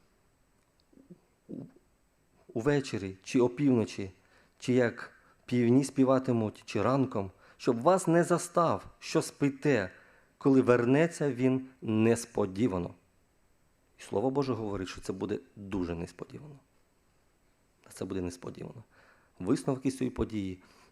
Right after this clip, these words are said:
про що ми зараз роздумуємо і спілкуємося. Пильнуй на всяк час,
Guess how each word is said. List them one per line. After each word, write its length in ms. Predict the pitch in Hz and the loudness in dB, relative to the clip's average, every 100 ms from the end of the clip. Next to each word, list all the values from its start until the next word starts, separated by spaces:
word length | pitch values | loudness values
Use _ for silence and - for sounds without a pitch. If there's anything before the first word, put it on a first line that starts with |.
| _ | _
про 160 | - 90 | -10 -6
що 160 | - | -4
ми 100 | 104 | -4
зараз 320 | 101 98 92 - | -2 -4 -4 -8
роздумуємо 600 | - 95 107 127 113 101 | -8 -6 -2 -2 -2 -4
і 60 | - | -8
спілкуємося. 720 | - 98 - 98 95 - 95 - - - - _ _ _ _ _ _ - | -10 -10 -6 -6 -6 -10 -16 -18 -20 -20 -20 _ _ _ _ _ _ -2
Пильнуй 520 | 117 120 127 143 165 - | 2 6 6 4 0 0
на 160 | 123 120 | 0 2
всяк 320 | - 131 131 | 2 0 0
час, 400 | - 120 95 | 0 0 0